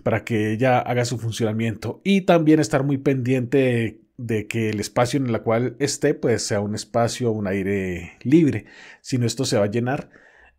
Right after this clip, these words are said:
eh, de mugre, de polución, de la anilla, y pues vamos a tener que estar haciendo constantemente,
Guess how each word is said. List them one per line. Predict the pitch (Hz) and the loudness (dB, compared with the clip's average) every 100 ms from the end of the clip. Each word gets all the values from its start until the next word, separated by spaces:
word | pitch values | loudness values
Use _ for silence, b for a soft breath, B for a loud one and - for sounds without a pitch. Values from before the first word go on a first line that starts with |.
| - | -4
eh, | 113 104 95 80 57 58 78 | 0 2 0 -2 -4 -8 -6
de | 95 | -6
mugre, | 92 113 135 131 | -4 -2 -2 2
de | 117 | 0
polución, | - 87 85 - 127 131 127 | 0 -4 -4 -4 -2 -2 -2
de | 110 101 90 90 92 - - | 0 0 -2 -4 -8 -10 -6
la | 98 92 | -4 -2
anilla, | 98 131 131 135 131 123 - - | -2 -2 0 2 2 -2 -12 -12
y | 165 156 | -6 -2
pues | 120 | -2
vamos | 110 110 110 | -2 -4 -4
a | |
tener | 104 101 101 | -6 -6 -6
que | - | -6
estar | 113 120 | -4 -4
haciendo | 113 123 113 | -2 -4 -4
constantemente, | 95 - 101 110 113 113 127 | -6 -6 -6 -4 -4 -6 -10